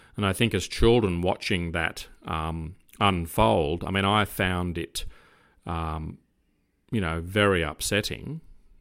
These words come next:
Um, and I think in a good relationship, um, I think it helps. And I think that's perhaps why in life, quite often, you have the two different types of personalities where the relationship,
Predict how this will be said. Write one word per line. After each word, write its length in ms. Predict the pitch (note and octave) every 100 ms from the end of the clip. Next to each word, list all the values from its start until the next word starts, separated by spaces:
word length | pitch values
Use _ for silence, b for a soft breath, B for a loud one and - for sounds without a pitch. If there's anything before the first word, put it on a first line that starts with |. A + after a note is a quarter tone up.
| _ _ -
Um, 680 | D#2+ D#2 D#2 D#2 D2+ D2 D#2 _ _ _ _ _ _ _
and 100 | F#2+ F2
I 60 |
think 220 | F2 G#2 - _ _ _ _ _ _ - - -
in 100 | G#2
a 60 | F2+
good 200 | G2+ C#3
relationship, 840 | C3+ E2+ F2+ - G2+ - - _ _ _ _ _ -
um, 380 | - E2+ E2+ E2+ - b b b b b -
I 60 | A2
think 160 | G#2+
it 80 | -
helps. 300 | - C3 -
And 80 | A2
I 60 | G#2
think 340 | C3+ B2+ -
that's 260 | A2+ - -
perhaps 600 | - G#2+ - C#3+ - - -
why 300 | G2+ B2 D3+
in 120 | B2
life, 420 | D#2+ D2+ D#2 - -
quite 280 | - A2+ G2+
often, 440 | G#2+ - D2 D#2+ A2 b b b b b _ _ -
you 520 | G#2 G2 G2 G2 G2+
have 240 | G#2 G#2
the 80 | G2+
two 220 | - A2 G#2
different 300 | A2 G#2+ -
types 320 | G#2+ G#2+ -
of 100 | G#2
personalities 960 | G#2 G2 - G2+ A2 A#2 G2 E2 - -
where 160 | G#2 G2
the 100 | G2
relationship, 840 | F#2+ G2 G2 G2+ F#2+ G#2+ - _